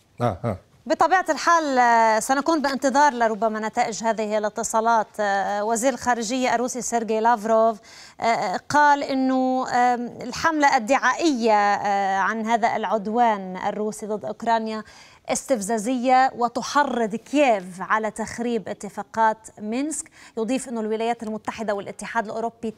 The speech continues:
Speaker 2: تجاهلوا المقترحات الروسية بشأن الضمانات الأمنية. أمام هذه التصريحات، قبل ما ننهي اللقاء، دكتور نزار بوش، ما خيارات الروس أمام ما تعتبره اليوم، آه، بطبيعة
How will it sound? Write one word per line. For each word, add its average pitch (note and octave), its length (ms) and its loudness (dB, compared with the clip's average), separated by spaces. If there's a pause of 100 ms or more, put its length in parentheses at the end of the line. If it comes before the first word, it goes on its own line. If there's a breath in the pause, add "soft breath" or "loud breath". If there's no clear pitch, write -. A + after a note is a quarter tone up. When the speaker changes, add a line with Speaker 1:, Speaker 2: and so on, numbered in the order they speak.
Speaker 2:
تجاهلوا C#4 840 4
المقترحات G#3+ 840 -2
الروسية G3+ 680 -4 (400 soft breath)
بشأن A#3 540 -4
الضمانات G#3 720 -2 (440 soft breath)
الأمنية. A3 720 -2
أمام B3+ 240 0
هذه A3+ 420 0
التصريحات، G#3 640 -4
قبل G#3 300 -6
ما G3 80 -8
ننهي G#3 380 -6
اللقاء، G3 600 -2
دكتور G3 320 -8
نزار G3+ 320 -2
بوش، A3 340 -4 (460 soft breath)
ما C#4 420 4
خيارات B3+ 480 2
الروس G#3+ 560 -4 (580)
أمام B3+ 300 -2
ما B3 120 -2
تعتبره A#3 760 -2
اليوم، F#3 560 -4
آه، F#3+ 640 -12
بطبيعة G3+ 480 -4